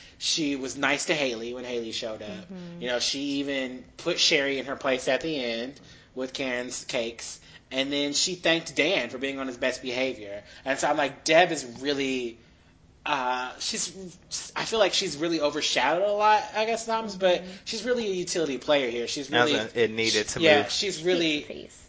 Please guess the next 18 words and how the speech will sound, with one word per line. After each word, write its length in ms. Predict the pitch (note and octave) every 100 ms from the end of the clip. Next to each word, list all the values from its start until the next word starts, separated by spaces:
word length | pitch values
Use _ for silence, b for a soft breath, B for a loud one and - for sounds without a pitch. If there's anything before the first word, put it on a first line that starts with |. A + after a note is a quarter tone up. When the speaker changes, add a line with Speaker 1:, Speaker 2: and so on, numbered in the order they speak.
| -
Speaker 1:
yeah, 320 | F#3 D#3 B2 -
she's 320 | - G3+ E3
a, 40 | G#3
a 260 | A#3 A3
peacekeeper. 480 | A3+ B3 - F#3 -
She's 220 | B2+ F#3+
really 280 | E3 G#3 F#3+
a 60 | D3+
bridge 320 | C3 D#3 C#3+
between 220 | - D3
so 140 | - C#3+
many 100 | C3
different 240 | C3 C3
relationships 520 | A#2 A#2 A2+ A#2+ G2+
right 160 | A2 G#2+
now. 160 | G#2+ A2
She's 160 | -
got 260 | - D3